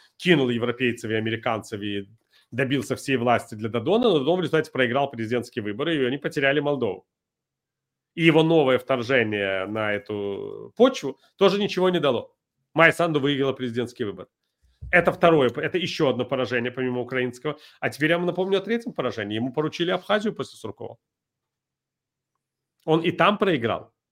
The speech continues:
Туда пришлось посылать Кириенко. Вот Кириенко со своими достаточно жесткими действиями. Понимаете?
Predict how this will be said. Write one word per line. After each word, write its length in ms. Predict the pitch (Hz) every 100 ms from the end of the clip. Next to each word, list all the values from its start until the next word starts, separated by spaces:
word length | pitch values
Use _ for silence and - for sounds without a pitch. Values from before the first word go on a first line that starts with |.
| _ _ _ _ _ _ _ _ _ _ -
Туда 240 | 151 143
пришлось 360 | 147 147 156 143
посылать 420 | 151 156 151 -
Кириенко. 500 | 185 190 190 107 113
Вот 120 | 110
Кириенко 480 | - 170 302 370 330
со 100 | 143
своими 300 | - 151 147
достаточно 540 | - - 135 120 135
жесткими 720 | 120 139 - - 98 98 131
действиями. 520 | 160 320 - - 110 - _ _ _ _ _ _ _ _ _ _ _ _ _ _ _ _ _ _ _ _ _ _ -
Понимаете? 380 | 113 151 160